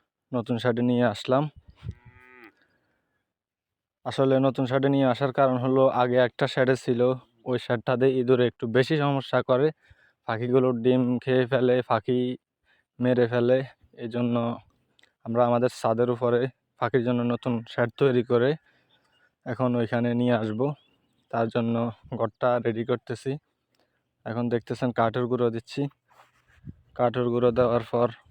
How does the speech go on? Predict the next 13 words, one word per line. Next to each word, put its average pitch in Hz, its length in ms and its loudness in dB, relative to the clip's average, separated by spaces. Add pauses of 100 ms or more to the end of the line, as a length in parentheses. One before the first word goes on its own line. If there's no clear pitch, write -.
(380)
আমরা 120 260 0
পাখিগুলো 120 460 -2
এখানে 123 240 -2
নিয়ে 120 200 -2
আসব। 113 380 -4 (800)
আপনারা 120 360 0
আমাদের 117 260 -2
সাথে 120 320 -6
থাকুন 117 280 -4
এবং 117 260 -2
দেখ-, 110 320 -4 (140)
দেখতে 123 280 -4
থাকুন 135 400 -2